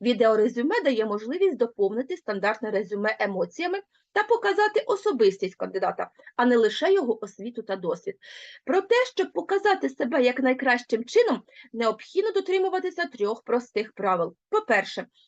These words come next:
відеорезюме має бути коротким, але інформативним. Не створюй резюме просто так, в нікуди. Воно має відповідати конкретній посаді в конкретній компанії. Не витрачай марно чужий час.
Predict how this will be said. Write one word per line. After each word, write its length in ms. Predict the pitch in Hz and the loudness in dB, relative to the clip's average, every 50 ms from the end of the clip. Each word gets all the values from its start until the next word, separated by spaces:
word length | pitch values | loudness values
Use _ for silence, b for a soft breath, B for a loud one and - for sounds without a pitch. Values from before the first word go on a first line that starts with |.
| _ - | _ -14
відеорезюме 840 | 190 196 214 202 190 196 196 196 190 185 185 185 196 190 196 190 185 | -10 -8 -4 0 2 2 4 4 2 2 0 0 -2 -2 -2 -2 -2
має 240 | 185 185 185 185 | 0 0 0 0
бути 240 | 180 190 190 190 185 | 0 -2 -2 -2 -4
коротким, 540 | 185 - 180 190 247 415 - - 381 349 370 - - | -4 -2 -2 -2 -2 -2 -4 -6 -8 -8 -8 -4 -2
але 320 | - 381 294 233 202 233 | 2 2 2 2 2 0
інформативним. 960 | 262 - 311 277 - - 226 240 226 214 202 - - 180 185 175 180 175 175 B B B B B B - | -4 -6 -8 -8 -6 -6 -4 -2 -2 -2 -2 -2 -2 -4 -2 -2 -4 -6 -6 B B B B B B -2
Не 120 | 392 403 | -2 -2
створюй 480 | 381 - - 254 311 381 453 440 440 392 | -2 -4 -4 0 2 4 6 6 6 6
резюме 420 | 392 381 302 294 349 339 349 370 | 4 2 2 0 -2 -2 -2 -2
просто 420 | - 294 311 330 330 - - 302 | -2 -2 -4 -4 -4 -4 -6 -6
так, 320 | 254 - 233 202 180 - - | 0 2 2 2 2 0 -6
в 80 | 190 | -8
нікуди. 480 | 202 247 240 240 - 190 175 170 170 165 - b b b b _ | -6 -4 -6 -4 -6 -8 -6 -4 -6 -6 -8 b b b b _
Воно 280 | 196 226 226 240 247 240 | 0 0 2 4 4 4
має 280 | 233 226 226 220 214 | 4 4 4 4 2
відповідати 720 | 208 226 220 - 214 208 208 214 202 226 214 208 - 214 196 | 2 -2 -4 -6 -6 -4 -2 -2 2 2 2 2 0 -2 -6
конкретній 560 | - 208 220 220 233 226 220 220 247 233 233 | -6 -6 -8 -4 -2 -2 -2 -2 -2 -4 -6
посаді 540 | - - 302 330 - - 311 233 202 185 175 | -6 -8 -10 -6 -2 0 0 0 0 -2 -4
в 80 | 180 | -6
конкретній 520 | - 208 202 202 220 208 208 202 - 202 208 | -6 -10 -8 -4 -4 -4 -4 -4 -6 -8 -6
компанії. 640 | - 214 214 220 - 226 208 190 190 180 175 175 175 B B B B B B 254 | -6 -6 -6 -4 -2 0 0 0 0 -2 -4 -6 -8 B B B B B B 0
Не 140 | 247 262 | 2 2
витрачай 640 | 247 262 262 262 269 269 269 262 - 370 403 427 381 | 4 2 2 2 2 2 0 0 0 0 0 2 2
марно 360 | 320 294 269 254 240 233 220 | 2 2 2 2 0 -2 -4
чужий 400 | 214 - - 220 208 226 214 202 | -4 -4 -6 -4 -2 -2 -2 -2
час. 280 | - - 208 185 - | -2 -2 -2 -2 -2